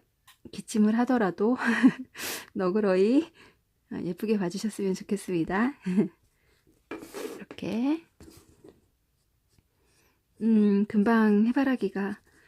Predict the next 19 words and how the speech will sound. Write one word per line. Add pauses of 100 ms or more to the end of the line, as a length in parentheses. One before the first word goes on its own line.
(220)
완성이
되어지려고
하죠? (220)
<laughs> (3500)
이렇게. (1800)
이게
너무
좀, (440)
좀
빨리빨리
손을
움직이셔야
되는데요. (360)
어,
왜냐하면
이제 (300)
완전히
마르고
나면